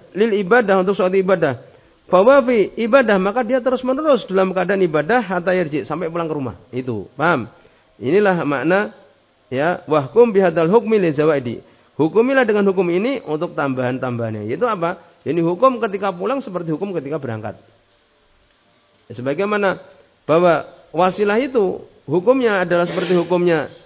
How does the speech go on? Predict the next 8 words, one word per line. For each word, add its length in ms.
tujuannya, 640
demikian 400
juga 320
ketika 320
dia 160
pulang 320
juga 160
demikian. 480